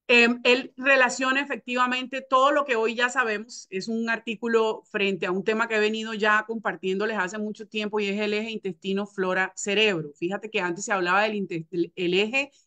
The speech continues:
intestino cerebro, hoy se habla del eje intestino flora cerebro, es decir, la flora intestinal, em, ya considerada como un órgano que determina muchísimas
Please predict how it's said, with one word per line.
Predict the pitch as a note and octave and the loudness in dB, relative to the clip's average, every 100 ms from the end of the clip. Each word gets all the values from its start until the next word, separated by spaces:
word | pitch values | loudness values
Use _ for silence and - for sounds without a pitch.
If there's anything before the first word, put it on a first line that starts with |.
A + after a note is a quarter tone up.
| _ | _
intestino | A3+ G#3+ G3+ D#3+ G#3 G#3+ | -2 0 0 0 -2 -2
cerebro, | A3+ B3 A3 G#3+ G#3+ G#3+ | -2 0 2 2 2 0
hoy | G3 G3 | -2 -2
se | - G#3+ | 0 2
habla | A3 A#3 G#3+ F#3+ | 4 2 -2 -4
del | F3 | -6
eje | F3+ G3 A3+ A3+ | -6 -4 -4 -6
intestino | - A#3+ A#3+ A3+ A3+ A#3+ A#3 G#3 G#3+ _ _ _ | -8 -8 -6 -8 -8 -6 -6 -6 -10 _ _ _
flora | - A#3+ B3 B3 B3+ B3+ | -8 0 4 4 4 0
cerebro, | - - F#3 G3+ F#3 D#3 D3 | -4 -4 0 2 0 -4 -8
es | E3 | -10
decir, | F3+ G3+ | -6 -4
la | F3+ | -4
flora | F3+ F3+ | -4 -6
intestinal, | G3+ G#3 G#3 G3+ G#3 G3 _ - | -6 -8 -8 -4 -4 -6 _ -8
em, | G3+ F#3+ F3 E3 D#3+ _ _ _ _ _ - | -2 0 -2 -4 -8 _ _ _ _ _ -10
ya | D#3+ G3 A#3+ B3+ D4 - | -2 4 6 8 4 0
considerada | B3 A#3 A#3 A3 G3+ G3+ A#3+ B3+ | -6 -6 -2 0 2 4 4 2
como | A3+ G#3+ | -4 -4
un | A3+ | -4
órgano | A#3+ A#3+ B3 A3 | -2 -2 -2 -2
que | A3 | -4
determina | G3+ F3+ F3+ F#3+ G3+ A3 | -4 -4 -4 -2 -2 -4
muchísimas | F#3+ E3 F3+ G3+ F3 | -6 -8 -10 -6 -8